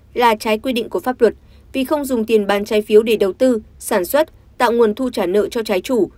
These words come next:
mà dùng để xử lý khủng hoảng tài chính của S C B, dẫn đến không có khả năng chi trả. Bà Lan xin chịu trách nhiệm về sai phạm của mình,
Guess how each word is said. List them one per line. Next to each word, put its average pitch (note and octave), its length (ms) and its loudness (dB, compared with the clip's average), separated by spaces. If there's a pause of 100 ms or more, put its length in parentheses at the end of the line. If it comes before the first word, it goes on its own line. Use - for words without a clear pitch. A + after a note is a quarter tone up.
(360)
mà G#3+ 180 0
dùng G#3 200 2
để F#3+ 120 4
xử F#3 160 -2
lý G3 140 -4
khủng G#3+ 180 -2
hoảng F#3+ 200 -2
tài G3 180 -4
chính G#3 220 -4
của A3+ 140 -2 (120)
S A#3 80 -2
C G#3 80 2
B, A3 40 6 (500)
dẫn C4+ 240 0
đến A#3 200 6
không C4+ 240 -2
có G#3+ 120 2
khả G#3+ 120 -2
năng G3+ 180 -2
chi G#3 140 -6
trả. F#3 320 0 (760)
Bà G3+ 160 0
Lan A3 200 2
xin A3 200 -4
chịu G#3+ 160 -8
trách B3+ 140 0
nhiệm A#3+ 220 0
về G#3 140 4
sai B3 160 -2
phạm G#3+ 200 -6
của F#3 120 -2
mình, F#3+ 260 0